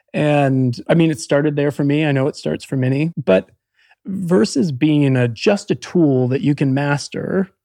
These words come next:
it becomes, how do I find myself in dialogue with my higher truth, with my higher self? And to have that evolution in my own spiritual practice, my own meditation practice, to, to feel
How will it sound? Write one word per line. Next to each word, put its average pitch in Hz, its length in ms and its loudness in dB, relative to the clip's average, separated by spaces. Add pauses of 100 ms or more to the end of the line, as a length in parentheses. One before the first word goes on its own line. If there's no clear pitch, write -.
(120)
it 147 160 0
becomes, 147 840 -2 (480)
how 190 140 0
do 240 120 2
I 180 240 2 (100)
find 170 420 -2
myself 143 420 -2
in 127 120 -2
dialogue 123 640 0
with 120 240 -4
my 117 160 -2
higher 120 320 2
truth, - 480 -6
with 135 160 -6
my 131 100 0
higher 117 280 0
self? - 480 -8
And 131 420 0
to - 100 -6
have 175 180 0
that 175 180 2
evolution 135 640 0
in 120 100 -2
my 120 140 0
own 120 140 0
spiritual 131 420 -4
practice, 127 440 -6
my 135 120 -2
own 123 400 0
meditation 127 560 0
practice, 143 600 -6 (880)
to, 127 800 2 (320)
to 147 140 2
feel 160 760 0